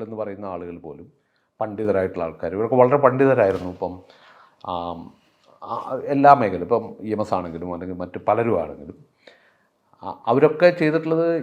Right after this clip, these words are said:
ഇതിനെ എങ്ങനെ ഉപയോഗിക്കുക എന്നുള്ളത് ആണ്, അല്ലേ? ഇപ്പം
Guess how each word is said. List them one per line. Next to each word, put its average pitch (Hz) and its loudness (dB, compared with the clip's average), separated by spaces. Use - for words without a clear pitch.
ഇതിനെ 147 -2
എങ്ങനെ 143 -2
ഉപയോഗിക്കുക 143 2
എന്നുള്ളത് 120 -2
ആണ്, 69 -14
അല്ലേ? 80 -8
ഇപ്പം 90 -8